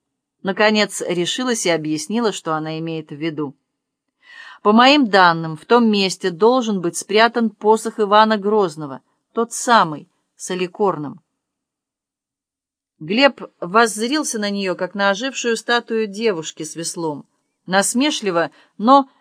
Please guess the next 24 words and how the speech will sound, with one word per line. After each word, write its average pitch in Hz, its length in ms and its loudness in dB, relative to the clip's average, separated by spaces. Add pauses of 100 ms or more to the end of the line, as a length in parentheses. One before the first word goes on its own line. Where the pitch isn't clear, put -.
с 165 120 -10
диким 233 380 -2
удивлением. 202 720 -4 (1040)
«Вы 180 200 -4
что, 240 260 0
милочка, 185 580 -2 (240)
никак 208 360 2
не 214 120 0
отойдете 214 500 2
от 208 100 -2
вчерашнего? 214 800 -2 (460)
Какой 233 340 0
посох, 240 440 0
о 165 80 -2
чем 233 220 -2
вы 233 100 0
гутарите?» 220 720 -2 (1300)
«Ладно, 180 460 2
расскажу, 160 600 -6
куда 185 360 0
денешься?» 170 680 -6 (840)
Дарья 180 400 -2
сокрушенно 180 640 -4
покривилась. 175 760 -4